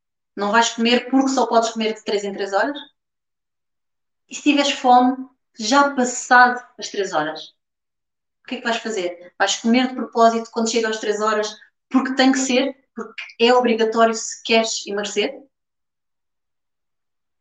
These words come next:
Quando tu crias aqui esta conexão com o teu corpo, tu começas a perceber a fome e a saciedade de uma forma diferente. E começas a perceber, ok, eu realmente necessito de comer agora. E já não estou a falar da parte emocional, estou mesmo a falar da fome, da fome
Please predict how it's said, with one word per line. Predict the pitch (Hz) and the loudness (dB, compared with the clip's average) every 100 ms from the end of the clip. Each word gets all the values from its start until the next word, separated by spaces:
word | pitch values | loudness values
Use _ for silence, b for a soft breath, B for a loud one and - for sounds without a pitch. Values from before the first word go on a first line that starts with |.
| _ b b b | _ b b b
Quando | - 185 | -10 -6
tu | - 294 302 | 2 2 2
crias | - 277 277 233 | 2 4 4 2
aqui | 233 247 | 2 2
esta | 254 233 | 2 -2
conexão | - 269 262 262 - 208 196 - _ | 0 2 2 0 -2 -2 -4 -10 _
com | - | -14
o | 190 | -6
teu | 190 | -6
corpo, | 196 202 - | -4 -6 -6
tu | 233 | -6
começas | 226 220 220 | -4 -2 -4
a | |
perceber | 220 - 208 208 202 | -6 -8 0 0 0
a | |
fome | - 214 208 208 | 0 2 2 -4
e | 202 | -8
a | |
saciedade | - - 190 196 | -8 -4 0 0
de | 196 | -2
uma | 196 | -4
forma | 202 185 190 | -6 -4 -6
diferente. | - 202 165 - _ _ _ _ _ b b b b - | -8 -8 -8 -12 _ _ _ _ _ b b b b -12
E | 214 | -2
começas | 226 226 226 | -2 0 -4
a | |
perceber, | 226 - 226 | -6 2 4
ok, | 220 277 - - - | 4 0 -2 -4 -14
eu | 214 | -8
realmente | 233 226 226 226 | -4 -2 -2 -2
necessito | 220 233 226 233 - | -4 -6 -8 -8 -10
de | - | -12
comer | 220 214 | -2 0
agora. | 214 185 170 - _ _ _ _ _ - | 0 -2 -4 -14 _ _ _ _ _ -8
E | |
já | 185 | -4
não | 202 | -4
estou | 208 | -4
a | 220 | 0
falar | 226 | 2
da | 226 | 2
parte | 226 226 | 0 -2
emocional, | 220 220 180 | -4 -2 -2
estou | 180 190 | -2 -6
mesmo | 202 | -8
a | |
falar | 196 202 196 | -4 -2 -2
da | 190 | -2
fome, | 196 190 - - | -4 -4 -8 -10
da | 190 | -4
fome | 208 | -4